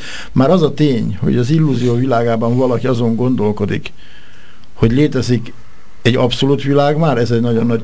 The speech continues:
dolog, és erre kapcsolatban van egy nagyon szép kis érdekes történet, aminek az a címe, hogy az illúzió barlangja. És ez nagyon rövid, következőképpen szól.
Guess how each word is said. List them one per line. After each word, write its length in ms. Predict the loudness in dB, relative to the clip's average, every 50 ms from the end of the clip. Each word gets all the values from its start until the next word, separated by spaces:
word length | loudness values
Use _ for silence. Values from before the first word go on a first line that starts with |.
| -4
dolog, 480 | -4 -2 0 2 2 2 4 2 0 0 -4 -10 -10 -10 -10 -10 -10 -10 -10 -10 -8 0
és 420 | 2 4 4 4 4 2 0 -4 -4
erre 220 | 0 2 2 2 2
kapcsolatban 460 | 0 0 -2 2 2 2 2 4 2
van 100 | 2 2
egy 60 | 2
nagyon 200 | 2 2 2 0
szép 220 | 2 2 0 0
kis 300 | 0 -2 -2 -2 -2 -4 0 2
érdekes 420 | 2 2 2 2 0 -2 -2 0
történet, 560 | 2 2 2 2 2 2 0 2 2 2 0
aminek 260 | 0 0 0 0 2
az 100 | 2 2
a 80 | 0 0
címe, 300 | 0 0 2 2 2 2
hogy 100 | 2 2
az 160 | 0 0 -2 2
illúzió 680 | 2 4 4 4 2 2 0 0 0 0 2 2 2
barlangja. 760 | 2 2 2 2 0 0 -2 0 0 0 0 -2 -2 -4 -4 -6 -8 -10 -10 -10 -10 -10 -10 -8 -2
És 100 | 2 2
ez 80 | 2 2 2 -2 -6 -8 -4 0 2
nagyon 240 | 2 2 2 2 2
rövid, 320 | 2 0 0 -2 -4 -6 -8 -8 -4 0
következőképpen 1000 | 2 4 4 2 0 0 2 2 2 2 0 0 0 -2 0 2 0 0 0 0
szól. 380 | -2 -2 -2 0 0 -2 -4